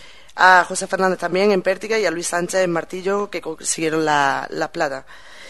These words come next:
Eh, también, como no, felicitar a Santiago Muñoz Machado por su nombramiento doctor honoris causa por la Universidad de Extremadura.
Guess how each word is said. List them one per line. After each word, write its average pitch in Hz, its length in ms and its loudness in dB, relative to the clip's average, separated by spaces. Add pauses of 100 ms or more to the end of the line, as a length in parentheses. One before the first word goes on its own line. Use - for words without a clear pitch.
(360)
Eh, 190 640 6
también, 190 340 2
como 196 220 -2
no, 247 340 2
felicitar 190 540 2
a 180 40 2
Santiago 180 360 0
Muñoz 180 180 -2
Machado 190 380 -2
por 185 160 -2
su - 180 -6
nombramiento 170 720 0
doctor 180 280 0
honoris 170 280 2
causa 202 460 2
por 202 100 -4
la 170 140 2
Universidad 165 400 -4
de - 20 -6
Extremadura. 165 500 -2